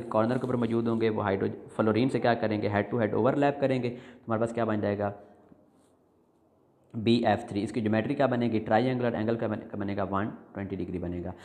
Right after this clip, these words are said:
बच्चे, ईथीन के अंदर बात करते हैं, अब चूँकि ईथीन के अंदर एस पी टू हाइब्रिडाइजेशन है, तो अब यहाँ पर हमने पी जी को मिक्स नहीं करना, just एक S और दो P को मिक्स करना है।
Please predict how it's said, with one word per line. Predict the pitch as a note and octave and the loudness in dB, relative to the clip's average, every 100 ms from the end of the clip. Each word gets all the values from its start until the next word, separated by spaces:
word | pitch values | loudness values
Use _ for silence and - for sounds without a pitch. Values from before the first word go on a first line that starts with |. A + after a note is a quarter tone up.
| - - | -6 2
बच्चे, | C3+ E3 | 4 4
ईथीन | C#3+ C3+ C3+ D#3 | 4 2 2 2
के | |
अंदर | D3+ D3 | 4 4
बात | C#3+ C#3 | 4 4
करते | C3+ C3+ | -2 -2
हैं, | C3 | -4
अब | |
चूँकि | C3+ C3+ | -4 -2
ईथीन | B2 C3 C#3 | -4 -2 -2
के | C#3 | 0
अंदर | C3 C3 | 0 0
एस | B2 B2 - | 0 -2 -2
पी | C3 | -2
टू | C3+ C#3+ | 0 2
हाइब्रिडाइजेशन | C3 B2+ C3 C3 B2+ B2+ A#2+ | 2 2 2 2 2 0 -2
है, | A#2+ - - - | -4 -8 -16 2
तो | |
अब | B2+ C#3 | 4 6
यहाँ | B2+ A2+ B2 | 2 2 2
पर | C3+ | 2
हमने | C3+ A#2+ A#2+ B2 C3+ | 0 0 0 0 0
पी | B2 - - C3 C#3 D3+ C3+ | -2 -8 -2 4 6 6 4
जी | A2 A#2 C3+ | 2 0 2
को | C3+ C3+ | 2 2
मिक्स | A2+ C3 - | 2 0 -2
नहीं | A#2+ A#2 C3 | -4 0 -2
करना, | B2+ B2 B2+ C3 G#2+ | 0 -2 0 -2 4
just | B2+ B2+ - - | 4 4 -4 -4
एक | A#2+ C#3 - - C3 | 0 2 0 -2 -4
S | C3 | -2
और | B2 A#2+ | 2 2
दो | A2 A2+ B2+ B2+ | 4 2 2 4
P | C#3+ C#3+ | 4 4
को | A#2 | 2
मिक्स | A2 - | -2 -4
करना | G2+ F#2 | -6 -6
है। | E2+ - - | -10 -16 -20